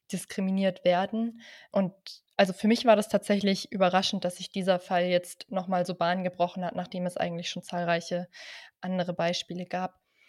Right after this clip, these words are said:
Ähm, aber was Sie eben gesagt hatten, noch mit der Verfassung, das ist was, was ich mich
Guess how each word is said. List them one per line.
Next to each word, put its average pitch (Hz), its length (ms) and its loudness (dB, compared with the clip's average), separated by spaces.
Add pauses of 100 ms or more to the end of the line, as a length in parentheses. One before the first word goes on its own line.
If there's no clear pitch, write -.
(340)
Ähm, 196 540 4 (1300)
aber 214 180 8
was 220 140 2
Sie 247 100 -2
eben 226 160 2
gesagt 220 380 0
hatten, - 160 -2
noch 196 140 -4
mit 202 120 -2
der 190 80 0
Verfassung, 196 540 -4
das 190 160 -6
ist - 160 -4
was, 208 180 -2
was 202 160 -2
ich 202 140 -4
mich - 260 -6